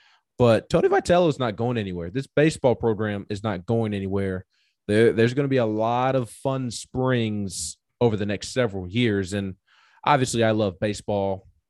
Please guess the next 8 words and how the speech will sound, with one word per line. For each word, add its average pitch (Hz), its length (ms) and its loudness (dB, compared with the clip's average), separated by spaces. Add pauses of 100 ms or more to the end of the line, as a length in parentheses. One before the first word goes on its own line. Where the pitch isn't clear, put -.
Baseball 107 300 -2
is 95 80 -4
my 95 80 -8
favorite 90 280 -6
sport, 104 420 -6 (920)
yada, 98 200 -4
yada, 90 200 -6
yada. 104 360 0